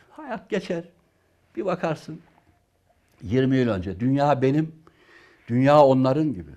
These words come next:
Pop müziğe bile onlar karar veriyor. Aklına gelen bütün ödülleri onlar karar veriyor.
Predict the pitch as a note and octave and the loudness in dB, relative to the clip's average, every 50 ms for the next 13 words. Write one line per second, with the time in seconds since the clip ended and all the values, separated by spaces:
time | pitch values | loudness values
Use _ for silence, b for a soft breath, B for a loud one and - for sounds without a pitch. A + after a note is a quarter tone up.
0 | _ _ _ _ _ _ - C3+ C3 C3 - C3 B2 A2+ A#2+ C3+ C#3 C3 A#2+ G#2+ | _ _ _ _ _ _ -4 -4 -4 -4 -2 -6 -4 -4 -2 -4 -4 -4 -4 -6
1 | G#2 G#2 G#2 G2+ G2+ G2+ G2+ - F#2 E2+ D#2+ D#2 D2+ D2+ D#2+ D#2 D2+ - F#2+ _ | -8 -8 -8 -8 -10 -10 -12 -14 -14 -12 -12 -14 -16 -18 -20 -20 -20 -20 -20 _
2 | _ _ b b b b b b b b b b b b b b b b b b | _ _ b b b b b b b b b b b b b b b b b b
3 | b b b - A#2+ - - C#3 D3+ D#3+ D#3 D3+ D3+ D3 D3 C#3+ C3+ - - G#3+ | b b b -4 -4 -4 -4 0 2 4 4 6 4 4 4 0 -2 -6 -8 -6
4 | F#3 D3 C3+ C3+ B2+ B2 C3+ D3 C#3 B2+ A#2 A#2 B2+ C3 - - F#2+ F2+ E2+ E2 | -6 -4 -4 -4 -4 -4 -4 -6 -6 -6 -6 -8 -10 -12 -14 -16 -14 -14 -16 -16
5 | E2+ F2 - D2+ | -18 -20 -20 -20